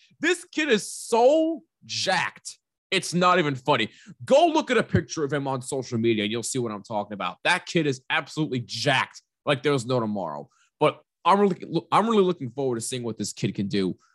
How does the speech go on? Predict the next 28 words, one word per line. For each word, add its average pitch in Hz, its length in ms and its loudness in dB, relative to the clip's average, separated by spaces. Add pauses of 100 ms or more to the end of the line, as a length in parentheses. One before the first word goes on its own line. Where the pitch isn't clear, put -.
(200)
for 117 80 -8
the 107 100 -2
Yankees. 92 460 -4 (160)
So 226 180 2
for 226 100 0
those 302 420 4 (480)
Yankee 151 420 -2
fans, 95 480 -2
in 104 120 -6
quotes, - 400 -6
Yankee 110 340 -4
fans 101 280 -6
out 101 180 -4
there 107 140 -2
that 117 200 0
are 113 200 0 (800)
calling 190 320 4
this - 320 0 (100)
the 143 100 0
worst 143 520 0
trade 170 420 0
ever, 165 400 -4 (840)
pump 196 320 -4 (360)
the 160 100 4
brakes 135 640 2 (240)
one 120 400 2 (260)
second, - 440 -4 (560)
okay? 139 320 0